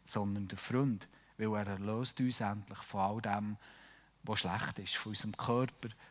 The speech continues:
vom Materiellen. Mir dünkt, und wenn man ein bisschen die Kirchengeschichte kennt und zurückschaut, dass ganz viele Menschen, die Gott lieb haben, in irgendeiner Form diesem Konzept auch aufgehockt sind.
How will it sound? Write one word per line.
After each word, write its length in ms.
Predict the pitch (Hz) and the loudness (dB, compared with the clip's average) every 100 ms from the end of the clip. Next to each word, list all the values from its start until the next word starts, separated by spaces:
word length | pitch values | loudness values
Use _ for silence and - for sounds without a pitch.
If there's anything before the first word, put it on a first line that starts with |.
| - | -8
vom 200 | - 107 | 0 2
Materiellen. 720 | 101 - - 95 90 95 98 - - _ _ _ _ _ _ - - _ _ _ - _ _ _ _ | 2 0 0 0 0 -4 -8 -12 -20 _ _ _ _ _ _ -20 -20 _ _ _ -20 _ _ _ _
Mir 60 | 120 | 2
dünkt, 580 | 135 131 143 - - - - _ _ _ _ _ _ _ _ - - - - - - - - _ | 4 4 2 -2 -10 -18 -20 _ _ _ _ _ _ _ _ -20 -20 -18 -20 -20 -20 -20 -20 _
und 100 | 117 | 0
wenn 160 | 110 | 2
man 140 | 107 101 | 4 2
ein 60 | |
bisschen 180 | 101 117 | -2 -6
die 100 | 113 | -2
Kirchengeschichte 640 | - 123 135 131 - 123 - | 2 2 0 -2 0 0 0
kennt 400 | - 110 117 - | 0 2 0 -4
und 100 | 107 | -8
zurückschaut, 800 | - 110 113 - 110 107 - - - - - - | -4 -2 -2 -2 -2 -4 -8 -18 -20 -20 -20 -16
dass 240 | - 113 - | -6 -6 2
ganz 320 | 117 120 - | 2 2 -2
viele 320 | - 120 123 | -2 2 4
Menschen, 480 | 113 107 113 - 98 | 4 2 0 -2 -4
die 100 | 98 | -6
Gott 260 | - 113 - | -2 -4 -2
lieb 320 | 110 117 - | -2 -2 0
haben, 280 | 117 107 110 - - - - - - - - | 0 0 -2 -4 -16 -16 -14 -16 -20 -18 2
in 60 | |
irgendeiner 440 | 117 120 117 110 113 | 4 4 2 0 0
Form 400 | - 113 113 113 | 0 0 2 2
diesem 200 | 104 110 | 0 0
Konzept 600 | - 113 110 110 107 110 | -4 -6 -2 -4 -4 -4
auch 100 | 107 | -4
aufgehockt 640 | 110 - 110 107 - - | -4 -4 -4 -2 -6 -6
sind. 180 | - 98 | -8 -10